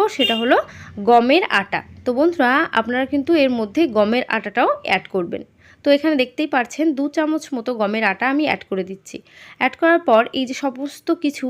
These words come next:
একসঙ্গে হাতের সাহায্যে অথবা চামচের সাহায্যে যে যেভাবে পারবেন একটু ভালো করে মিশিয়ে নেবেন। আমি এখানে হাতের সাহায্যেই কিন্তু ভালো করে মিশিয়ে নিচ্ছি। একটা আটার ডো যেমন তৈরি করতে হয়, ঠিক সেই আটার ডো মতো তৈরি করে নেব।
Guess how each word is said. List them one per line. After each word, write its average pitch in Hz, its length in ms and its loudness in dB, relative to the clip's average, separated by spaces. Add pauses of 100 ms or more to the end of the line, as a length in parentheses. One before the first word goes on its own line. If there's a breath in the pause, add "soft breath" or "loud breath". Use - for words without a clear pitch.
(120)
একসঙ্গে 226 800 -6
হাতের 202 400 -8
সাহায্যে 208 460 -8
অথবা 247 300 -6
চামচের 285 500 -6
সাহায্যে 254 360 -6 (500 loud breath)
যে 269 220 2
যেভাবে 233 400 0
পারবেন 233 460 2
একটু 269 220 -4
ভালো 214 220 0
করে 262 180 -2
মিশিয়ে 269 360 -2
নেবেন। 190 240 -8 (100)
আমি 277 260 -4
এখানে 285 220 -4
হাতের 220 380 -6
সাহায্যেই 214 400 -8
কিন্তু 254 300 -8
ভালো 208 400 -6
করে 262 240 -4
মিশিয়ে 240 400 -6
নিচ্ছি। 269 340 -6 (480 loud breath)
একটা 233 340 -2 (280)
আটার 262 400 0
ডো 247 220 -2
যেমন 302 300 0
তৈরি 226 380 -2
করতে 208 340 -8
হয়, 277 180 -2 (160)
ঠিক 370 160 0 (100)
সেই 277 240 -6
আটার 214 360 -4 (120)
ডো 220 120 0
মতো 226 260 -4
তৈরি 220 360 0
করে 185 140 -4
নেব। 180 200 -10